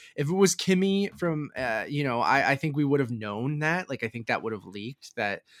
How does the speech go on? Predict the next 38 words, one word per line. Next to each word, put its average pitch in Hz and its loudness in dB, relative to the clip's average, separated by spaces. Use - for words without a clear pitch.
Um, 110 -4
so - -2
I'm 131 0
like, 131 -2
"It 123 0
has 113 2
to 139 -4
be 120 -2
a 110 -2
re-edit." 110 0
And 120 -6
you 120 -2
were 147 2
just 131 -2
like, 117 -4
"If 113 -6
it's 123 -6
Kafka, 101 -6
I'm 92 -6
gonna 90 -8
laugh 90 -6
my 117 -10
ass 120 -2
off." 85 -6
And 151 2
then, 160 4
so 180 4
I 165 10
said 196 6
this 196 6
to 156 -2
these 131 -2
two 147 -4
women 131 -4
in 113 -8
front 165 -2
of 147 -2
me, 87 -8